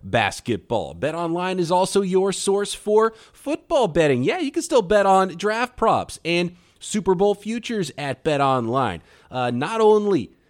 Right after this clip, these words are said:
football and basketball, but hockey and boxing and U F C and including live betting and your favorite Vegas casino games. So head over to the website today or use your mobile device to learn more about the trends and action at BetOnline,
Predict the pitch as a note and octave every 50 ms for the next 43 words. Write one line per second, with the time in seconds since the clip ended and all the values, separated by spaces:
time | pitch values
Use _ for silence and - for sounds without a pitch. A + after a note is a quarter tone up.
0 | _ _ _ _ _ _ _ _ _ - G3+ F3+ - - C#3+ G#2 E2 - - F3
1 | F3+ F3 F#3 D3+ E3 - - A2+ G2+ G2+ - - - _ _ _ _ _ - B2
2 | F3+ G3 F#3 E3 F3 C#3+ A2+ - - F#2+ F2+ - F#3 G3 F#3+ D3 E3 C#3 A#2 G#2+
3 | - - G#2 F2+ E2 E2 F2+ F#2 G#2 D#3+ G#3 G3 F#3+ F3+ D#3+ - - - F#3+ G3
4 | E3+ B2+ F#2 F3+ A#3 A#3+ A3 F#3+ E3+ D#3 - - - A3+ C4 A#3 F#3 D#3 D3 C#3+
5 | - - A2+ A#2+ C3 E3 G3 A3 B3 C4 A3+ D3 - C3+ A2+ G2+ G2 G2 G2+ A2
6 | - - D#3 G3+ A3 A#3+ A#3+ F3+ D3+ C#3 B2 - - - F#3 G3+ G#3 E3 C3 A2+
7 | - - G2 F#2+ B2 D3 D#3 C3+ A#2 G#2 G#2 - - - - A2+ G#2 - - B2
8 | A#2+ A#2 A2 G2+ F#2 E2+ F#2+ G2 F2 D2 - - - - _ _ _ - - A#3+
9 | A#3 E3 - - _ _ _ - G#3 A#3+ A#3 A3 G3+ G3 F#3 G#3 G#3 - - G3
10 | F#3+ F#3 - E3+ F3 F3+ F#3 - E3+ F3+ F3 D#3 D3+ F3+ F3+ D3 C3+ D#3+ E3 E3
11 | D#3 B2 B2 C#3+ F#3+ G#3+ G#3+ A#3 A3 G3+ E3+ A2+ F#2 E2 E2 - - - G2 A#2
12 | B2+ A#2+ A2+ B2 C3+ B2+ A#2+ C3 C3 B2+ - G2 - D3+ D#3 E3+ F3 F3 D3 D3
13 | F3+ F#3+ F#3 F3 G3 G3+ G3 - - E3 D#3 D3+ - - - - - F#2+ F2+ -
14 | C#3+ D3+ D#3 D#3 D3+ C#3+ D3 D#3 D3 A#2 F2 C#2